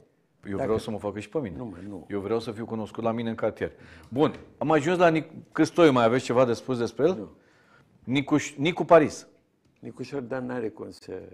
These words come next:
Speaker 2: renunțe de multe
Speaker 1: Asta e clar. Am zis că e singurul care, aici suntem de acord.
Speaker 2: Da.
Speaker 1: Și câștigă?
Speaker 2: Depinde de jocurile, nu știu, nu pot să-mi dau seama. Nu?
Speaker 1: Mhm.
Speaker 2: N-am cum.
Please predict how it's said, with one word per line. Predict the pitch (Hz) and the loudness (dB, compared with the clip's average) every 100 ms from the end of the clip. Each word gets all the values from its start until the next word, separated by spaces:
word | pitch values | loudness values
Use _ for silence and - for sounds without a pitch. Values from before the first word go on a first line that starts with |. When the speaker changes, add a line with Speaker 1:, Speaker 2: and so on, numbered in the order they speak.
| 92 | -18
Speaker 2:
renunțe | 92 95 101 95 101 | -16 -16 -16 -16 -18
de | 98 98 104 | -16 -16 -16
multe | 101 98 - | -16 -4 2
Speaker 1:
Asta | 117 156 | 4 8
e | 160 | 8
clar. | 160 170 110 | 10 8 10
Am | 107 135 | 6 2
zis | 151 | 2
că | 165 | 4
e | |
singurul | 147 170 147 147 | 2 2 4 6
care, | 139 117 | 8 6
aici | 120 131 | 6 4
suntem | 135 127 131 | 2 2 0
de | 127 | 2
acord. | 120 104 85 113 | 2 0 -6 -12
Speaker 2:
Da. | 101 - _ | -16 -18 _
Speaker 1:
Și | - - 139 | -8 -2 -2
câștigă? | 131 107 127 113 170 - - _ _ _ _ _ _ _ _ _ _ - | -2 -6 -2 2 2 -2 -20 _ _ _ _ _ _ _ _ _ _ -12
Speaker 2:
Depinde | 214 277 269 | -10 -8 -6
de | 247 | -6
jocurile, | 196 185 127 117 107 104 | -6 -8 -10 -14 -14 -14
nu | 127 | -16
știu, | - 110 | -18 -18
nu | |
pot | 120 110 | -12 -14
să-mi | - 98 | -12 -16
dau | 90 | -16
seama. | - - - _ _ | -18 -20 -20 _ _
Nu? | 120 - 151 | -20 -20 -20
Speaker 1:
Mhm. | 151 85 - 131 | -16 -16 -14 -12
Speaker 2:
N-am | 139 | -12
cum. | - | -14